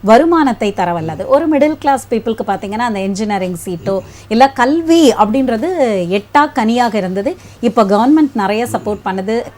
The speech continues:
காலேஜஸ் நிறைய சப்போர்ட் பண்றாங்க, உங்களை மாதிரியான இன்ஸ்டிடியூட் நிறைய சப்போர்ட் பண்ணி அந்த மாணவர்களை படிக்க வைக்கிறாங்க.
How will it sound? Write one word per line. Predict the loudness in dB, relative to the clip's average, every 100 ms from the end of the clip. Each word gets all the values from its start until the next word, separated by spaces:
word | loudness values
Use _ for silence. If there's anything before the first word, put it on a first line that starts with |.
| -20 -20 -4
காலேஜஸ் | 2 4 4 4 0 0
நிறைய | -4 -2 -4
சப்போர்ட் | -4 -6 -4
பண்றாங்க, | -2 -2 -2 -2
உங்களை | -2 0 0
மாதிரியான | -2 -2 -4 -6 -8 -8 0
இன்ஸ்டிடியூட் | 0 0 -4 2 2 2
நிறைய | 0 0 -2
சப்போர்ட் | -4 -4 -6
பண்ணி | -6 -6
அந்த | -6 -4
மாணவர்களை | -4 -4 -6 -6 -6
படிக்க | -4 -4 -2 -2
வைக்கிறாங்க. | -4 -8